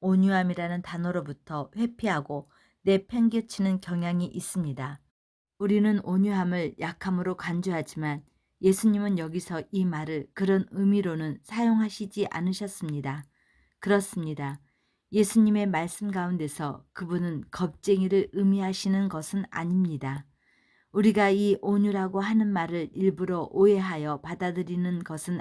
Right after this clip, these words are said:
아닐까 하고 나는 가끔 생각합니다. 왜냐하면 그런 결의를 해버린다면 복종하지 않으면 안 된다는 것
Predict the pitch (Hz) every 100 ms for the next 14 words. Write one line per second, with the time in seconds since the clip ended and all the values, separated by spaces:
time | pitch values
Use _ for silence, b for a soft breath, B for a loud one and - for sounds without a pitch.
0 | - 170 175 185 - 185 170 143 143 147
1 | b b b b - 160 165 165 165 -
2 | 185 175 - 220 220 220 214 156 139 139
3 | - _ _ _ _ 180 190 208 185 165
4 | 156 139 _ _ _ _ - 202 202 196
5 | 185 180 180 175 175 - 202 226 220 202
6 | 175 147 156 143 143 _ _ 170 - 202
7 | 180 180 185 - 180 180 185 185 - 180
8 | 180 190 190 170 160 165 160 147 -